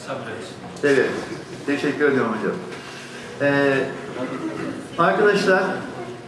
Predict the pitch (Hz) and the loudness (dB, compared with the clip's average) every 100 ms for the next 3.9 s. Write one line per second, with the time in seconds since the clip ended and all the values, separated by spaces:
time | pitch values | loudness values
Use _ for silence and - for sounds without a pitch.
0 | - - - - - - - - - - | -12 -12 -12 -14 -14 -16 -16 -16 -16 -16
1 | - - - - - - - - - - | -16 -16 -16 -16 -16 -16 -16 -14 -14 -14
2 | - - - - - - 120 147 - - | -14 -14 -14 -14 -14 -14 -10 -8 -6 -8
3 | - 127 113 - - - 175 220 208 | -10 -12 -12 -10 -10 2 6 8 6